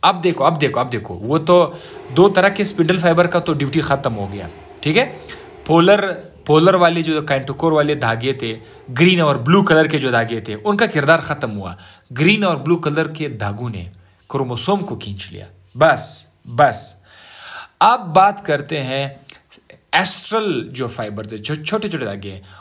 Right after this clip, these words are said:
वो छोटे-छोटे धागे क्या करते हैं? ये जो साइटोप्लाज्म है, अ, सॉरी, ये जो सेल मेम्ब्रेन है, एनिमल सेल, ये जो सेल मेम्ब्रेन है यहाँ से, इसको ना पिंच इनवर्ट की तरफ इसको पिंच कर देगा,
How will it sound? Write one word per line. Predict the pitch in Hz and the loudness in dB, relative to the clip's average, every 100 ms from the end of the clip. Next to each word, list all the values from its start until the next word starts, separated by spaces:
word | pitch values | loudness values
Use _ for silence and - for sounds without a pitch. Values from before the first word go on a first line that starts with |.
| - | -10
वो | 147 | -8
छोटे-छोटे | 151 175 190 175 | -4 -6 -4 -6
धागे | 123 139 | -6 -6
क्या | 147 156 | -8 -6
करते | 139 - | -8 -6
हैं? | 131 | -8
ये | 117 160 | -2 0
जो | 175 | 0
साइटोप्लाज्म | 156 - - 123 165 139 113 117 120 | 0 0 -2 -4 -4 -4 -4 -4 -4
है, | 104 104 | -6 -6
अ, | 120 | -6
सॉरी, | 107 123 104 | -6 -6 -6
ये | 107 | -6
जो | 110 | -4
सेल | 110 - 180 | -2 2 2
मेम्ब्रेन | 135 113 127 120 | 0 -4 -4 -4
है, | 101 | -4
एनिमल | 104 110 104 | -6 -8 -8
सेल, | 104 | -10
ये | 110 | -10
जो | 120 | -4
सेल | 120 156 | -2 -2
मेम्ब्रेन | 131 113 110 | -4 -6 -6
है | 101 | -6
यहाँ | 101 101 | -6 -6
से, | - | -8
इसको | 101 123 - | -8 -10 -8
ना | 143 147 - - | -10 -10 -18 -10
पिंच | 143 135 - - | -6 -4 -6 -6
इनवर्ट | 151 127 120 117 | -8 -2 -4 -4
की | 117 | -10
तरफ | - 107 110 | -8 -10 -10
इसको | - 165 180 - _ _ _ _ | -8 -6 -6 -10 _ _ _ _
पिंच | 127 120 | -4 -4
कर | - 92 | -6 -10
देगा, | 90 87 85 | -10 -12 -14